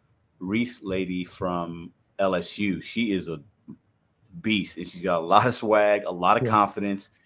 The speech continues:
Speaker 1: She's fun to watch, high energy, but, like, a really good kid. Like, and you got South Carolina that haven't lost all year. They got Dawn Staley, the ex, uh,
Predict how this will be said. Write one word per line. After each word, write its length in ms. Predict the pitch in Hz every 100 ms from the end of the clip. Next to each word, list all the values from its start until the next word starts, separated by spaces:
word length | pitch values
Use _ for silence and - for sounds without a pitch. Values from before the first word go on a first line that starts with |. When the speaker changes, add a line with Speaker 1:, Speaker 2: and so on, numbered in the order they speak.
| _
Speaker 1:
She's 240 | - 101 -
fun 320 | - 110 117
to 80 | 120
watch, 480 | 101 101 95 - - _
high 380 | - - 110 117
energy, 840 | - 110 107 98 104 104 104 101 - _ _ _
but, 120 | - 87
like, 160 | 95
a 60 | 95
really 320 | 92 107 110
good 220 | 107 98
kid. 460 | - 104 98 101 95
Like, 240 | 92 90 _ _ _ _
and 80 | 101
you 60 | 107
got 160 | 95
South 280 | - 110 104
Carolina 440 | 110 95 104 107
that 80 | 95
haven't 260 | 101 95 92
lost 300 | 87 82 - -
all 220 | 104 110
year. 420 | 92 87 87 -
They 100 | 87
got 260 | 87 78 -
Dawn 280 | 92 98 104
Staley, 600 | - 92 92 90 95 98 _
the 120 | -
ex, 300 | 80 92 -
uh, 360 | - 90 85 85